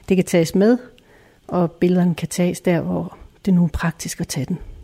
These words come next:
For eksempel i forbindelse med større ulykker eller katastrofer, hvor man indretter steder, nogle,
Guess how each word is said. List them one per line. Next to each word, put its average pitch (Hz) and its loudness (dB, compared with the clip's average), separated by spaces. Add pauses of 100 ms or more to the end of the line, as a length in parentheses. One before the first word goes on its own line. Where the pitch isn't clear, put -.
(460)
For 165 0
eksempel 170 0
i 165 2
forbindelse 170 -2
med 151 2 (180)
større 185 2
ulykker 185 4 (100)
eller 175 -2
katastrofer, 185 2
hvor 165 0
man 160 0
indretter 170 0
steder, 180 0
nogle, 165 0